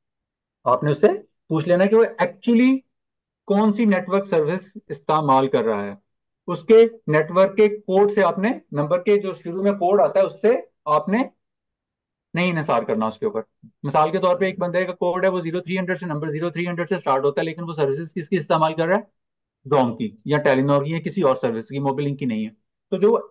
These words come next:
actually use कर रहा होगा ना, क्या कर रहा होगा? Actually use कर रहा होगा ना, आपने वो click करनी है यहाँ पे। और देखें, जब आप इसको देखेंगे ना, तो यहाँ पे gray areas आ रहे हैं, तो ये आपको font बताता है कि आपने इसमें information किस font में, किस style में enter करनी है।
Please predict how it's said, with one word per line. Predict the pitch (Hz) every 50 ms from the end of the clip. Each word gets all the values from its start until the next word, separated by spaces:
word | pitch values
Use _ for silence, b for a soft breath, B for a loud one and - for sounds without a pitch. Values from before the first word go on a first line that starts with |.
| - 170
actually | 165 - - 240 233 262 254
use | 233 226 220 208 208
कर | 208 -
रहा | 156 170 165
होगा | 147 151
ना, | 165 190 196 202 - - _ _ _ _ _ _ _ _ -
क्या | 147 151 151
कर | 175
रहा | 185 202
होगा? | 208 208 247 262 262 - - _ _ _ _ _ -
Actually | 160 156 160 - 226 220 233 220
use | 208 208 202 208
कर | 202 185
रहा | 196 190
होगा | 185 185 202
ना, | 196 190
आपने | 175 175 180
वो | 165 160 165
click | 165 170 151 135 -
करनी | 135 117 113 110
है | 113 113
यहाँ | 113 110 107
पे। | 123 113 - _ _ _ _ _ _ _ _ _ _ _ _ _ _ _ _ _ _ _ _ _ _ _ _ _ _ _ _ _ _ _ _ _ _ _ _ -
और | 160 151
देखें, | 147 151 156 170 151 - - 147
जब | 170 180 202
आप | 190 196
इसको | 202 202 - 220
देखेंगे | - - - 214 208 208 220
ना, | 233
तो | 220 226
यहाँ | 208 185 185 185
पे | 214 214
gray | - - _ _ - 143 175 190 185 170 151 139
areas | 143 147 151 156 143
आ | 120
रहे | 147
हैं, | 175 269
तो | -
ये | 175 180
आपको | 175 175 - 214
font | - - - - 165 165
बताता | - 170 151 151 190
है | 190
कि | 190 175
आपने | 156 151 170 170
इसमें | 165 151 165 165
information | 147 139 160 160 160 160 151 -
किस | 190 - 196 196 196 -
font | - 139 135 139 143
में, | 175 180
किस | - 185 175 - -
style | - 151 127 123 135
में | 143 131
enter | 123 - 123 110
करनी | 113 104 104 104 107
है। | 107